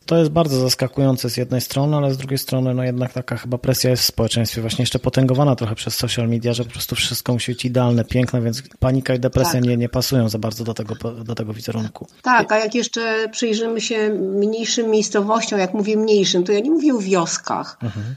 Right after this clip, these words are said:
Speaker 2: Ja mówię, nie wiem, o miejscowościach typu Augustów, Suwałki,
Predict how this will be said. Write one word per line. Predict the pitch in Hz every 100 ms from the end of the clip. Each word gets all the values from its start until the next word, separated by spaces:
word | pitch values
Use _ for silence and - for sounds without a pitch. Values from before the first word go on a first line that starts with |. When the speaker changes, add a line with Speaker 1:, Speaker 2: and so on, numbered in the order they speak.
| -
Speaker 2:
Ja | -
mówię, | 185 196 202
nie | 214 196
wiem, | 180 165
o | 170
miejscowościach | 180 185 190 190 185 185 196 180
typu | 180 175 180 156
Augustów, | 160 165 208 196 - 185 180 180
Suwałki, | - 147 156 156 175 175 - 170 165 165 165